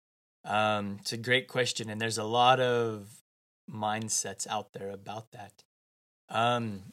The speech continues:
but really, finance is just a, the vehicle that takes you from location A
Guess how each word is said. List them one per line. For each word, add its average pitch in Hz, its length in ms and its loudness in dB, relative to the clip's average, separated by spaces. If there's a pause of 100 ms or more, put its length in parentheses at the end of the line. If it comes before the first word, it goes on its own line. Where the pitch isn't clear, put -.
(200)
but 120 180 -4
really, 135 520 -2 (280)
finance 127 920 -2
is 107 220 -6
just 113 380 -4
a, 107 420 0
the 113 120 0
vehicle 120 600 -4
that 110 200 -8
takes 123 320 0
you 113 100 -2
from 113 280 -2
location 113 520 0
A 127 240 -4